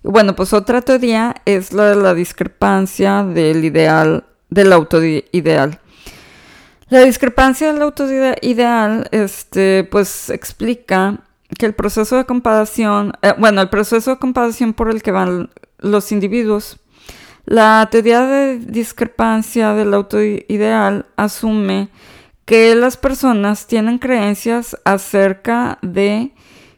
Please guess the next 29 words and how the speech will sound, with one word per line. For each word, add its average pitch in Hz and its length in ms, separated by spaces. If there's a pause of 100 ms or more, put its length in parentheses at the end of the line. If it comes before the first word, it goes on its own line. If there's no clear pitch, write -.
(140)
quiénes 220 380
son, 262 420
bueno, 185 300
número 208 300
uno, 165 280
quiénes 226 280
son, 285 260 (380)
número 233 500
dos, 262 540 (400)
quiénes 214 340
les 262 180
gustaría 196 500
ser, 233 380 (320)
o 190 80
sea, 190 240
el, 175 160 (400)
el 175 680
yo 185 440
ideal, 190 540 (840)
Y 208 120
número 226 380
tres, 226 580 (260)
¿quiénes, 208 840 (260)
eh, 185 400
creen 196 360
que 208 200
deberían 180 640
de 175 100
ser? - 400